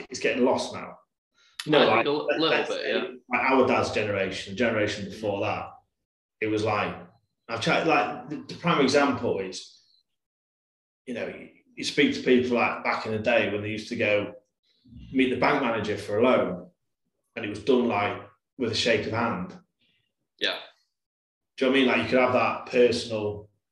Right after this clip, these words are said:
Speaker 1: obviously, I, I appreciate life's different now and everything like that. And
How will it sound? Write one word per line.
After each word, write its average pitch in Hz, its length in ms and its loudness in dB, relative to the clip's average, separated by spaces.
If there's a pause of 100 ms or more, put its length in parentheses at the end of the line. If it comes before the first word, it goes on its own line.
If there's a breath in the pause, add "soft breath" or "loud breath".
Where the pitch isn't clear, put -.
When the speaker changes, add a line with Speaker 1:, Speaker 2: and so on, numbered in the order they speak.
(280)
Speaker 1:
obviously, 151 320 -2
I, 127 140 -4
I 123 280 0
appreciate 107 440 0
life's 101 280 -4
different 98 360 -4
now 98 120 -6
and 98 80 -6
everything 95 300 -14
like 107 120 -10
that. - 320 -2 (520 loud breath)
And 101 240 -8